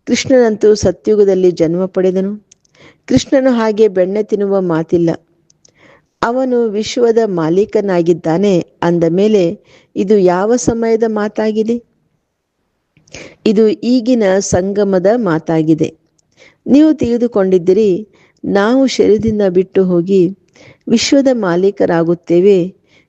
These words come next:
ಕೃಷ್ಣರಿಬ್ಬರು ಪರಸ್ಪರ ಹೊಡೆದಾಡುತ್ತಾರೆ ಮತ್ತು ಬೆಣ್ಣೆಯ ಗೋಲನ್ನು ನೀವು ಮಕ್ಕಳಿಗೆ ಸಿಗುತ್ತದೆ, ಅಂದರೆ ರಾಜ್ಯಭಾಗ್ಯ ಸಿಗುತ್ತದೆ ಎಂದರ್ಥ.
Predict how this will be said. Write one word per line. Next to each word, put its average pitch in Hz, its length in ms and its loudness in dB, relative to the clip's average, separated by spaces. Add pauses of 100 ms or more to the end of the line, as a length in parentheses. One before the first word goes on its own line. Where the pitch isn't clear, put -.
(140)
ಕೃಷ್ಣರಿಬ್ಬರು 226 840 0 (240)
ಪರಸ್ಪರ 196 520 -2
ಹೊಡೆದಾಡುತ್ತಾರೆ 180 840 0 (520)
ಮತ್ತು 196 300 0
ಬೆಣ್ಣೆಯ 208 460 -2
ಗೋಲನ್ನು 185 600 0 (540)
ನೀವು 202 180 2
ಮಕ್ಕಳಿಗೆ 196 540 0
ಸಿಗುತ್ತದೆ, 170 640 0 (760)
ಅಂದರೆ 180 400 0 (460)
ರಾಜ್ಯಭಾಗ್ಯ 208 800 0
ಸಿಗುತ್ತದೆ 175 640 -2
ಎಂದರ್ಥ. 151 400 0